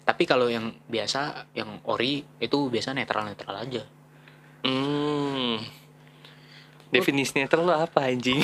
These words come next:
Speaker 2: <laughs> Gue nggak
Speaker 1: Kayak,
Speaker 2: ngerti.
Speaker 1: kayak merek lain pun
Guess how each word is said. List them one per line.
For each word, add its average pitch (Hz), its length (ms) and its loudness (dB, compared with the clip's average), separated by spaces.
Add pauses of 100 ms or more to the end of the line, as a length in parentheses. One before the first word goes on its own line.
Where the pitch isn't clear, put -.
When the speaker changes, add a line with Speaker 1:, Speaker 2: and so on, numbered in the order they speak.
Speaker 2:
<laughs> 190 100 4
Gue 160 200 4
nggak 131 40 4
Speaker 1:
Kayak, 175 160 4 (100)
Speaker 2:
ngerti. 180 120 6 (300)
Speaker 1:
kayak 135 300 2 (540)
merek 123 340 -2
lain 131 260 0
pun 190 160 0